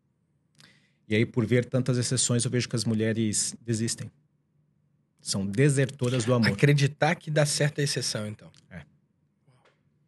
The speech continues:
Speaker 1: Eu acho triste porque aí elas olham os caras, criticam os caras, falam mal dos caras e se abraçam com eles, porque elas não veem nada de diferente, né?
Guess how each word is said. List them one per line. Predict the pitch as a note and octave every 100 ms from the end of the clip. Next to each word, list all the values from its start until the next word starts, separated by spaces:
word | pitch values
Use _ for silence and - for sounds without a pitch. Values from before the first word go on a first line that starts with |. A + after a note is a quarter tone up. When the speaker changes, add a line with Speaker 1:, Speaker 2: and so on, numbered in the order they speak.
| _ _ _ _ _ _ _
Speaker 1:
Eu | G2+ G#2
acho | -
triste | - A#2+ - -
porque | G#2 F2+ - G#2 G2 - _ _ _ _ _ _ -
aí | G#2+
elas | A2 G#2+ B2
olham | B2 A2+
os | -
caras, | A#2+ A#2+ -
criticam | A2+ - B2 A#2+
os | -
caras, | B2 A#2 -
falam | B2 A#2+
mal | A#2+
dos | A2+ -
caras | A#2+ A2+ A#2 A#2 - - _ _ _
e | A2+ A#2+
se | A#2 C#3
abraçam | B2 A#2 A#2+ B2
com | - B2+
eles, | A#2 -
porque | -
elas | F#2
não | G2
veem | G2 G#2
nada | G2+ G#2
de | G#2
diferente, | G#2 - A2+ A2 A2
né? | G2